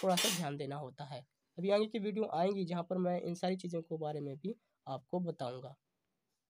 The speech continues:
तो यहाँ पर कुछ ऐसे, अब ये चूँकि लेफ्ट की तरफ, अ, देखेगा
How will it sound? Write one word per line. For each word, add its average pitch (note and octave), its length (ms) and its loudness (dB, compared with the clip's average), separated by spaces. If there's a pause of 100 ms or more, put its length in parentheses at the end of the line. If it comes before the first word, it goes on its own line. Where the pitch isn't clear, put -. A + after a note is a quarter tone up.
तो - 60 -8
यहाँ C#3 260 -8
पर F3 240 -2 (1900)
कुछ F3+ 320 -6
ऐसे, - 380 -8 (680)
अब C#3+ 80 -10
ये C#3+ 160 -2
चूँकि F#3 400 -4 (320)
लेफ्ट E3 360 2
की G3+ 120 -4
तरफ, F3+ 320 2
अ, E3 340 0
देखेगा E3 520 0